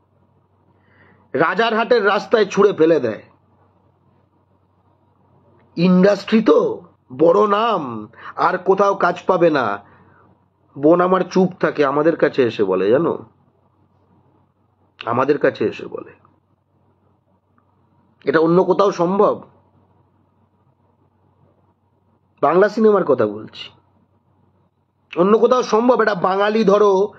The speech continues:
ইউপিতে গিয়ে, ইউপির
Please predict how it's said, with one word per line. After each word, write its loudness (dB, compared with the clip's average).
ইউপিতে 2
গিয়ে, 2
ইউপির 0